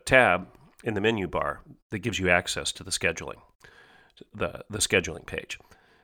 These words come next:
And also remember my books, the number one bestseller, Not a Daycare, The Devastating Consequences of Abandoning Truth, and then the sequel to that, Grow Up, Life Isn't Safe, But It's Good. And then there's my first book, Why I'm a Liberal and Other Conservative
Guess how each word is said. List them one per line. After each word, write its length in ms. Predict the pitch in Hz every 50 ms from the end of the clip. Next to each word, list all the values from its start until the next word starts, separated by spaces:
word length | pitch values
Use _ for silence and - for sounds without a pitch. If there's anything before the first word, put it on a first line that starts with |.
| _ _ _
And 200 | - 135 127 123
also 240 | 120 127 123 - 151
remember 340 | 139 135 127 123 120 123 135
my 160 | 135 135 143
books, 400 | 117 101 85 85 - - - -
the 380 | - 101 98 92 90 90 - -
number 260 | 104 110 107 107 107
one 200 | 95 101 101 98
bestseller, 460 | 95 98 92 - - 139 143 135 123
Not 180 | 110 95 90 85
a 40 | 82
Daycare, 400 | - 120 120 - - 120 117 110
The 80 | 104
Devastating 520 | 95 92 92 87 92 - - 98 85 90 87
Consequences 800 | - - 95 87 - - - - - 95 87 - 104 101 92 92
of 120 | 92 -
Abandoning 600 | 92 82 76 110 104 92 92 87 82 82 80 78
Truth, 460 | 78 - - - 139 131 127 127 - -
and 100 | 98 101
then 120 | 95 92
the 80 | 90 87
sequel 360 | - - 165 165 - 107 101
to 180 | - - 113 98
that, 280 | 98 98 98 101 - - - - - - - _ -
Grow 260 | 101 107 110 107 101
Up, 180 | 98 107 113 -
Life 300 | 101 90 85 98 98 -
Isn't 240 | 95 85 95 - -
Safe, 340 | - - 98 95 90 - -
But 100 | - 90
It's 200 | 80 73 - -
Good. 340 | - - 131 131 127 123 - - - - - - - _ -
And 80 | - 151
then 120 | 165 165
there's 200 | 147 143 123 -
my 140 | 117 104 101
first 320 | - 127 123 117 - -
book, 320 | - - - - - - -
Why 220 | 95 95 98 95
I'm 320 | - 98 95 90 90 90
a 180 | 80 82 82 82
Liberal 480 | 85 90 101 110 98 92 87 82 85 -
and 120 | - 95 101
Other 180 | 90 87 92
Conservative 1000 | 85 - - 98 - - - - 123 113 107 - 98 82 98 87 85 85 82 -